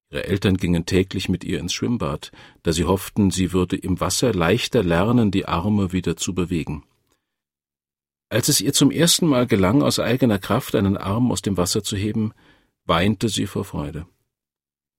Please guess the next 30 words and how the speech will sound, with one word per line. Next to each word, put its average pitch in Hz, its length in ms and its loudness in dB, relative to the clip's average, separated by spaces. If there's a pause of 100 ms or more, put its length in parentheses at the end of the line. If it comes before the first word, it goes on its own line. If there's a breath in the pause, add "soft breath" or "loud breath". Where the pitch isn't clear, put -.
(240)
Dann 143 220 4
setzte 139 420 2
sie 135 140 0
sich 131 220 -2
das - 240 -2
Ziel, - 420 -2
das - 260 0
Becken 123 480 0
quer 110 500 0
zu - 180 -4
durchschwimmen, 92 680 -2
dann 104 320 2 (460 soft breath)
der 87 100 6
Länge 104 280 6
nach 85 420 4
und - 380 -4
schließlich - 720 -2
mehrere 98 560 2
Bahnen. 76 440 -8 (500)
Sie - 120 -6
übte 117 380 0
immer 117 400 4
weiter, 92 360 0
schwamm 120 500 4
und 104 260 2
hielt 113 320 -4
durch, 110 320 0
Tag 120 360 -4
um 113 280 0
Tag, 113 360 -4